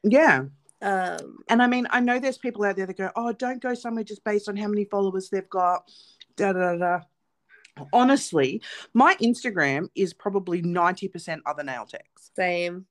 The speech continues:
Speaker 2: I don't really have that many clients. Most of my clients get me on Facebook.
Speaker 1: Do you know what? A lot of my clients get me on Facebook too.
Speaker 2: Yeah, I have more,
Speaker 1: Yeah.
Speaker 2: I think I have more followers on Facebook than I do
Speaker 1: Mm-hmm.
Speaker 2: on Instagram.
Speaker 1: Well, I don't have a Facebook page. I've just got a profile. So, like,
Speaker 2: Yeah.
Speaker 1: it's just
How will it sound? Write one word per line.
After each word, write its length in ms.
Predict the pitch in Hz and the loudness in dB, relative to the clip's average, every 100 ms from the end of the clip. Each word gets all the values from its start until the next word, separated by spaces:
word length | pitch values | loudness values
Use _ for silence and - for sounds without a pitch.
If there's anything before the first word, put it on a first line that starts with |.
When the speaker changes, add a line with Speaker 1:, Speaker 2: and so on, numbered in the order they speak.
| - | -6
Speaker 2:
I 220 | 190 202 | 0 0
don't 260 | 208 185 180 | 0 -2 -2
really 180 | 180 175 | -6 -8
have 180 | 170 | -10
that 160 | 180 170 | -12 -10
many 180 | 175 170 | -10 -12
clients. 580 | - 170 170 170 - 202 | -10 -10 -10 -12 -10 0
Most 240 | 214 247 | 0 2
of 60 | 453 | 0
my 120 | 539 - | 0 -2
clients 420 | 330 277 262 226 | -4 -2 -2 -6
get 200 | - 196 | -8 -8
me 160 | 202 196 | -6 -8
on 120 | 175 | -8
Facebook. 420 | 175 175 - 151 - - _ _ _ _ _ - - | -12 -16 -12 -14 -14 -20 _ _ _ _ _ -20 -16
Speaker 1:
Do 240 | 196 - | -10 -2
you 40 | 302 | 2
know 80 | 277 | 4
what? 260 | 160 247 | 2 0
A 60 | 233 | 0
lot 140 | 240 | 2
of 60 | 233 | 4
my 120 | 185 | 4
clients 260 | 190 156 139 | 2 -4 -6
get 140 | 139 | -8
me 60 | 139 | -6
on 100 | 131 | -8
Facebook 360 | 117 123 - - | -10 -10 -12 -10
too. 180 | - 220 | -8 -6
Speaker 2:
Yeah, 420 | 226 240 202 180 | -2 -2 -2 -4
I 120 | 214 269 | -4 -2
have 260 | 285 269 | -4 -6
more, 140 | 240 233 | -2 -2
Speaker 1:
Yeah. 60 | 226 | -2
Speaker 2:
I 40 | |
think 200 | 233 392 | -4 -4
I 40 | 480 508 | -4 -8
have 80 | 381 | -6
more 140 | 196 226 | -4 -4
followers 420 | 220 202 196 190 180 | -4 -2 -2 -4 -6
on 180 | 175 190 | -10 -8
Facebook 680 | 180 175 - - - 262 - - - | -8 -10 -12 -10 -6 -6 -8 -20 -10
than 240 | 196 185 | 0 2
I 80 | 175 | 2
do 60 | 185 | 2
Speaker 1:
Mm-hmm. 100 | 190 175 | 0 0
Speaker 2:
on 80 | 208 _ - | -4 _ -12
Instagram. 880 | 151 160 - 185 78 - 60 233 247 _ _ - - - - - | -10 -10 -8 -2 -2 -2 -4 -6 -10 _ _ -20 -18 -16 -6 2
Speaker 1:
Well, 120 | - | 6
I 100 | 240 | 6
don't 160 | 294 247 | 4 4
have 220 | 208 196 | 2 0
a 40 | |
Facebook 480 | 185 151 156 165 - | 0 0 0 -6 -8
page. 440 | - 131 110 - - | -8 -6 -6 -8 -10
I've 80 | 151 | -10
just 140 | 170 | -6
got 100 | 196 | -6
a 40 | |
profile. 640 | 165 - 120 120 107 92 - | -6 -6 -6 -4 -4 -4 -4
So, 200 | - 135 | -4 0
like, 200 | 131 71 | 0 -2
Speaker 2:
Yeah. 60 | |
Speaker 1:
it's 160 | - - | -6 -10
just 520 | - 147 - - - | -6 -6 -6 -16 -18